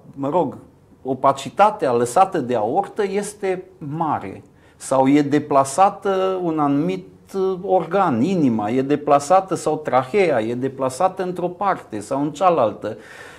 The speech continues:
Și se ridică o suspiciune. Nu neapărat că radiografia poate să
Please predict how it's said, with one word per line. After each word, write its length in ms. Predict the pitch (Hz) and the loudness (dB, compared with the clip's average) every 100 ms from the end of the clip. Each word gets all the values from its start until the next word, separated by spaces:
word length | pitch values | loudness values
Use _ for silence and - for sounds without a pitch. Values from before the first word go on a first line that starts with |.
| - - | -20 -16
Și 200 | - 196 | -10 -4
se 160 | - | 0
ridică 360 | 196 196 247 254 | 0 0 0 0
o 20 | |
suspiciune. 680 | 247 254 - 262 - 160 127 | 0 -6 -4 -6 -4 -2 0
Nu 220 | 220 226 | -2 -6
neapărat 760 | - 208 202 202 185 196 202 - | -6 2 2 2 2 2 0 -8
că 280 | - 175 165 | -4 0 2
radiografia 840 | 156 151 151 151 143 151 185 175 | 2 2 0 0 0 0 2 2
poate 340 | 139 165 165 143 | 4 0 0 -6
să 600 | - 151 143 139 127 | -4 0 2 2 0